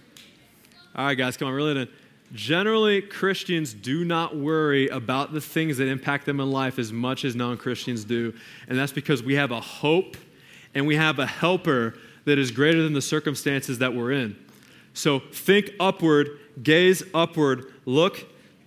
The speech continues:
to God. Verse thirty-three. "But seek first his kingdom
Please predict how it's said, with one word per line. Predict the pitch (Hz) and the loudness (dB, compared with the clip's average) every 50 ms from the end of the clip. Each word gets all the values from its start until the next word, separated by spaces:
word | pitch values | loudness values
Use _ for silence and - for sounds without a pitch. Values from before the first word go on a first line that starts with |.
| _ _ - | _ _ -10
to | - - 160 156 151 151 147 - - 123 | -4 0 2 2 2 2 0 -4 -4 -2
God. | 131 151 156 147 123 104 98 92 - - - _ _ _ _ _ _ _ _ _ _ _ _ _ _ _ - - _ _ _ _ _ _ _ - - _ _ _ _ _ _ _ _ _ _ _ _ _ _ _ _ _ _ _ - - _ _ _ _ _ _ _ _ _ | 0 0 0 0 -2 -4 -6 -10 -18 -20 -20 _ _ _ _ _ _ _ _ _ _ _ _ _ _ _ -20 -20 _ _ _ _ _ _ _ -20 -20 _ _ _ _ _ _ _ _ _ _ _ _ _ _ _ _ _ _ _ -20 -20 _ _ _ _ _ _ _ _ _
Verse | - 131 131 131 | -4 -4 -4 -2
thirty-three. | - 147 143 135 131 123 - 139 147 135 117 101 - - - - - _ _ _ _ _ _ _ _ _ _ _ _ _ _ _ _ _ _ _ _ _ _ _ _ _ _ _ _ _ _ _ _ _ _ _ _ _ _ _ - - - - - - - - | -2 0 0 0 0 -2 -2 -2 0 0 -2 -2 -6 -12 -20 -20 -20 _ _ _ _ _ _ _ _ _ _ _ _ _ _ _ _ _ _ _ _ _ _ _ _ _ _ _ _ _ _ _ _ _ _ _ _ _ _ _ -20 -20 -20 -20 -20 -20 -16 -4
"But | - 156 147 | -2 -2 0
seek | - - 220 208 | 2 2 0 2
first | - - 226 226 220 - | 4 6 6 6 6 4
his | 214 196 - | 2 0 2
kingdom | - - 220 226 233 233 247 254 254 254 - - - | 4 4 4 4 6 4 4 4 2 -2 -6 -12 -20